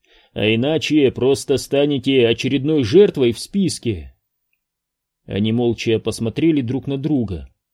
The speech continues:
Наконец она прикоснулась к его руке. "Вы тот, кто зарывает свой талант!" "О, черт!"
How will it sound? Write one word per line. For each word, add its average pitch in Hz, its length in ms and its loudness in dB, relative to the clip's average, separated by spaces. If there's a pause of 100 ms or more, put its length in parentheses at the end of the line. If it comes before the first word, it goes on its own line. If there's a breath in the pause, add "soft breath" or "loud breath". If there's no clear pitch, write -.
(680)
Наконец 117 540 -4
она 139 220 -4
прикоснулась 135 760 -4
к - 60 -20
его 131 240 -2
руке. 120 580 -2 (1120)
"Вы 143 300 0
тот, 214 400 -2
кто 175 200 0
зарывает 180 560 2
свой 175 300 2
талант!" 170 680 -2 (680)
"О, 196 280 -4
черт!" 127 1300 -4